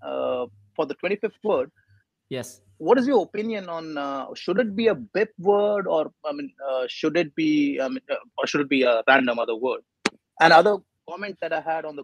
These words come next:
Speaker 1: Coldcard does acknowledge, right, for a passphrase in the sense that when you enter a particular passphrase, it does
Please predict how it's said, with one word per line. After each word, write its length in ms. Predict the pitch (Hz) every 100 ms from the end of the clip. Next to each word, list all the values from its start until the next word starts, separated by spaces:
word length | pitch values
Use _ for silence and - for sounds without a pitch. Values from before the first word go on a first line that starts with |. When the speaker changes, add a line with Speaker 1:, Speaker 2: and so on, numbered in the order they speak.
| -
Speaker 1:
Coldcard 640 | 170 185 202 196 185 180 135
does 240 | 165 190
acknowledge, 540 | 151 - 143 156 143 113
right, 240 | 113 151 - _ _ _ _ _ _
for 160 | 135
a 60 | 135
passphrase 680 | - 135 139 - 143 131 127
in 100 | 160
the 80 | 143
sense 280 | 147 151 139
that 220 | 135 123 -
when 220 | 127 131
you 140 | 139
enter 260 | 131 131 135
a 140 | 127 120 _ _ _ _ _ _ _ -
particular 360 | 147 139 135
passphrase, 580 | - 151 180 - 165 120 - _ _ _ _ _
it 120 | 160
does 240 | 139 165